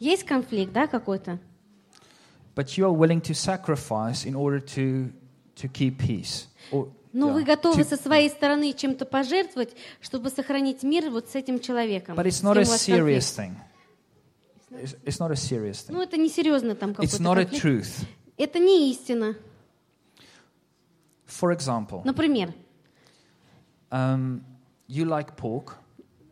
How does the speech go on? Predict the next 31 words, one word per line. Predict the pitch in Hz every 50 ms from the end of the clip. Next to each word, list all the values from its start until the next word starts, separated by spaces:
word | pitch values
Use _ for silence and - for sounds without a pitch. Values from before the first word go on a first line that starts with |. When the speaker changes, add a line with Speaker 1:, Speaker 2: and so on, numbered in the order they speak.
| _ _ _ _ _ _ _ _ _ _ _ _ _ _ _ _ _ 214 220 254 269 _ _ _ _ _ _ _ _
Speaker 2:
Pork. | - 123 104 104 - - -
Speaker 1:
А, | 277 302 285 254
вам | 294 320 330
нравится | 330 349 339 320 - 285
свинина. | 262 - 285 330 320 311 294 262 220 196 196 233 233 - - - - _ _ _ _ _ _ _ _ _ _ _ _ _ _
Speaker 2:
Your | 131 135
friend | 131 - - 190 180 175 156
doesn't. | 139 135 117 110 107 107 107 113 131 - - -
Speaker 1:
А | - 254 254
вашему | 285 302 - - 294 294 262
другу | 262 302 330 285 311
не | 302 302 302
нравится | 277 247 220 202 - - - -
свинина. | - 208 208 202 196 175 160 156 - -
<gasps> | _
Ужас. | 247 269 277 262 247 226 208 190 180 _ _ _ _ - - - - _ _ _ _ -
Speaker 2:
So | - - - 165 170 170 - -
it's | 180 175 - -
not | 185 190 202 202
a, | 196 190 - - -
it's | 175 180 - -
not | 175 180 196 208
a | 202
big | 175 165 180 165 151
issue. | 143 127 123 - - 117 107 101 - - - -
Speaker 1:
Не, | 285 330 381
не | 381 370 359 381 403
сильно | - 440 427 440 415 403 381
большая | 320 339 339 330 - 330 -
проблема, | 330 294 294 269 269 247 240 233 233 233
да? | 247 294 339